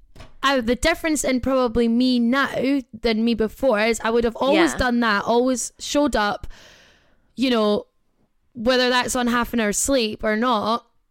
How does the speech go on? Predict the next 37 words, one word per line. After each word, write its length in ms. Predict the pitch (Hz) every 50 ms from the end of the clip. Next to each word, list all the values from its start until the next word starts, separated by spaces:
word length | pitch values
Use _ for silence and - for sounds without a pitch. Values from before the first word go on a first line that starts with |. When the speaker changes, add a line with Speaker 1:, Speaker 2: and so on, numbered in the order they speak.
| _ _ _ _ _ _ _ _ _ - - 262
Speaker 1:
I 60 | 262
would 120 | 262 277
have 100 | 285 311 -
still 160 | - 302 269
Speaker 2:
Yeah. 140 | 240 156 123
Speaker 1:
been 260 | 277 285 302 311 302
there, 400 | 277 233 214 202 208 - 214 - _
but 240 | 269 262 247 - -
I 120 | 220 233
then 340 | 214 202 247 240 247 254 262
would 140 | 262 269 262
have 140 | 254 226 - _ _
just 720 | - 254 247 233 233 226 226 233 226 214 - - - - - - - - _ -
kind 400 | - - 214 233 247 247 247 233
of, 160 | 254 226 - 226
like, 280 | 226 214 214 220 -
kept 680 | - - 208 233 233 - - 214 - - - - - - _ _ _ _ _ _ _ _ _ _ _ _ _ 214 202
going 500 | 185 247 262 247 233 202 196 202 202 - -
and 180 | 226 226 226 226
not 260 | 220 214 - 208 196
really 220 | 220 240 226 226 208
given 440 | 190 _ 247 240 226 226 247 233 226
myself 400 | 220 214 208 - 240 214 208 -
the 100 | 214 202
Speaker 2:
Yeah. 300 | 220 220 208 190 165 143
Speaker 1:
time. 80 | 208 - - - - - - - - -
And 160 | 214 220 226
because 400 | 220 220 - - 262 269 269 254
I 60 | 269
used 280 | 254 247 240 233 - -
to 60 | - 226
be 160 | 220 233 220
a 80 | 214
Speaker 2:
Yeah. 200 | 208 190 180 -
Speaker 1:
big 120 | 233 226 -
avoider 680 | - 220 208 190 208 226 226 233 240 220 220 202 202 -
of 400 | - 196 196 196 196 - -